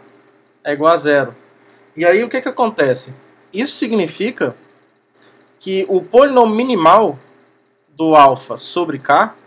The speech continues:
é um divisor em kx desse polinômio aqui, ó, três x ao quadrado mais a. Certo?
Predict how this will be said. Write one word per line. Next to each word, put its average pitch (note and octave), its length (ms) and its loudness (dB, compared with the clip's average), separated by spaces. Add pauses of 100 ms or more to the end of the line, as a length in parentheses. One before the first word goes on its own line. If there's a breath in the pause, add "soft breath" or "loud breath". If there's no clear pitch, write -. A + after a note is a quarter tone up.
(440)
é F3 120 2
um B3+ 120 0
divisor F3+ 540 -2 (120)
em E3 140 -4
kx E3 640 -4 (280)
desse F#3 300 -2
polinômio G#3 400 0
aqui, A3 160 -6
ó, C#3+ 120 -2
três F3 360 -4
x F3 160 -14
ao E3 120 0
quadrado D3 440 0
mais G#3+ 240 -4
a. C3 180 -2 (1900)
Certo? F3 380 -4